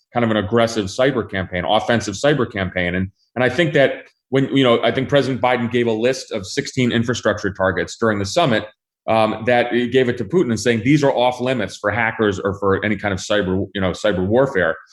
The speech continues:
And so, uh, okay, so got it, but what happens when they do it? What are we going to do in response? And so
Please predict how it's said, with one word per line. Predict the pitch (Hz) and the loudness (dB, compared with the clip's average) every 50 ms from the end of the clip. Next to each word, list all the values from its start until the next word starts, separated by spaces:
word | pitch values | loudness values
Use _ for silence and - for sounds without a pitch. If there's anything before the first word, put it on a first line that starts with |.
| _ _ _ _ - - | _ _ _ _ -4 0
And | 117 113 | 0 0
so, | - 135 123 117 | 4 4 4 4
uh, | 113 - 113 120 - - | 4 4 2 0 2 2
okay, | 143 143 135 117 120 120 | 2 2 2 2 2 2
so | 120 127 117 110 104 95 92 - _ - | 2 2 2 2 2 0 -6 -12 _ -4
got | 131 139 156 143 | 0 0 2 2
it, | 117 107 - - - - _ _ - | 2 0 -2 -4 -10 -20 _ _ -6
but | 123 123 | -4 0
what | 123 131 127 | 2 2 2
happens | 123 127 123 123 - 117 110 98 | 2 0 -4 -2 -4 -6 -6 -4
when | 113 110 107 | -6 -4 -2
they | 104 101 | -2 -2
do | 95 98 123 113 95 | 2 2 2 2 2
it? | 87 - | 0 -2
What | 98 104 127 135 | 0 2 2 2
are | - 127 127 120 | 4 4 2 2
we | 117 123 120 | 2 0 0
going | 113 113 113 107 | 0 -4 -4 -4
to | 104 | -6
do | 98 107 113 110 | -4 -4 -4 -2
in | 104 98 | -2 -2
response? | 98 95 98 - 139 127 107 92 92 - - | -4 -4 -2 -2 0 0 0 -2 -4 -6 -10
And | 104 98 | -10 -6
so | - 117 113 107 101 - | 0 2 2 2 2 0